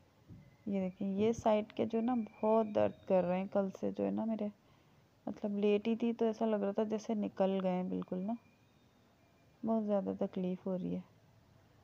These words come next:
बस दुआ करा करें मेरे लिए भी, मुझे आप लोग की दुआओं की बहुत ज़रूरत है। तो चलें पहली रोटी डाल देते हैं हम।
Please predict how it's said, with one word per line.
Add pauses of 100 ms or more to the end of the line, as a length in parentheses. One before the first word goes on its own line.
(520)
बस
दुआ
करा
करें
मेरे
लिए
भी,
मुझे
आप
लोग
की
दुआओं
की (100)
बहुत
ज़रूरत
है। (400)
तो
चलें
पहली
रोटी
डाल
देते
हैं
हम।